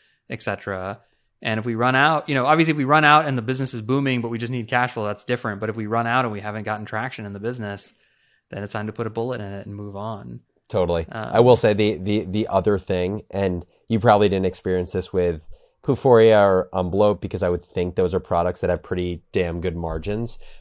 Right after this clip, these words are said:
Speaker 2: but, like, a he-, <laughs> a heavy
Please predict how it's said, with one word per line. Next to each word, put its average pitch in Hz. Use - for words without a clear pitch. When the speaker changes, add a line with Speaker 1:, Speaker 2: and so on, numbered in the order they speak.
Speaker 2:
but, 113
like, 92
a 107
he-, -
<laughs> -
a 143
heavy 113